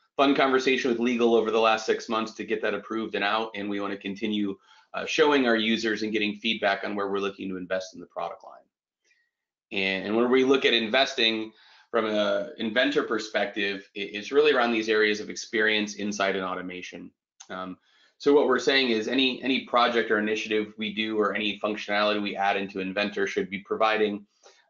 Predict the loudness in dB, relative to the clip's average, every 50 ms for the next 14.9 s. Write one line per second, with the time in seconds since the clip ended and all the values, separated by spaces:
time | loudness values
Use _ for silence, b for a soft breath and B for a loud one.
0 | b -2 -2 0 -2 -2 -6 -8 -14 _ -2 2 4 4 4 4 4 4 2 2
1 | 0 -2 -4 -4 -4 -4 -2 -2 -2 -2 0 2 4 4 4 2 2 0 0 0
2 | -2 -4 -4 -2 -2 -4 -4 -4 -8 -12 -10 -8 -6 -6 -6 -6 -6 -6 -4 0
3 | 2 4 4 4 2 0 -6 _ B B B B B B B B B -2 -2 0
4 | 0 -2 -4 -6 -8 -10 _ _ _ _ _ _ _ _ _ -14 -4 2 4 6
5 | 6 6 6 6 6 6 6 8 8 6 6 4 2 0 0 -2 -2 -4 -6 -10
6 | -12 -6 0 2 2 4 4 4 2 0 -2 -6 -10 -14 -16 -20 _ _ _ _
7 | _ _ _ _ -10 -8 -6 -6 -6 -8 -10 -12 -16 -18 _ _ _ -10 -6 -4
8 | -2 -2 0 -2 -2 -4 -6 -8 -12 -14 -18 -20 _ _ _ _ _ _ _ _
9 | _ -2 2 2 2 2 2 0 2 4 4 6 4 4 2 0 -4 -6 -2 0
10 | 2 4 4 4 4 4 2 2 2 4 4 4 4 2 -2 b b b b b
11 | b -2 0 0 0 0 -2 -4 -4 -4 -6 -8 -10 -14 -20 _ -6 -2 0 0
12 | 0 0 0 0 2 4 4 4 4 4 4 4 4 2 0 -4 -6 -4 0 2
13 | 2 2 2 2 0 0 0 -2 -2 -2 -2 -2 -2 -2 0 2 2 4 4 2
14 | 2 0 -2 -2 -2 -4 -6 -4 0 2 2 4 4 4 2 2 2 0